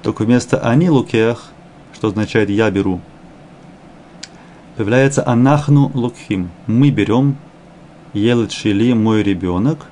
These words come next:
в школу, в школу. То есть написано «я беру своего ребенка в школу». Имеется в виду «завожу», «отвожу», «лукеах». Беру, отвожу его в школу.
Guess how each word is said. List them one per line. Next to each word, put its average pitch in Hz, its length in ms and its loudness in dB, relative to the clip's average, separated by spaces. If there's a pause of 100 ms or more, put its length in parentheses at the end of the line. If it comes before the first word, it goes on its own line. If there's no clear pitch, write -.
(1400)
в - 80 -20
школу, 95 480 -6
в - 80 -18
школу. 90 300 -6 (560)
То 120 80 0
есть - 100 -6
написано 143 480 0 (540)
«я 110 480 0
беру 107 480 0 (360)
своего 107 500 0
ребенка 143 480 0
в - 40 -12
школу». 92 400 -4 (140)
Имеется 143 320 0
в - 20 -6
виду 113 80 0
«завожу», 104 460 0
«отвожу», 104 480 -2 (640)
«лукеах». 101 420 -4 (220)
Беру, 123 340 -4 (120)
отвожу 120 240 -4
его 127 140 2
в - 60 -8
школу. 98 360 -4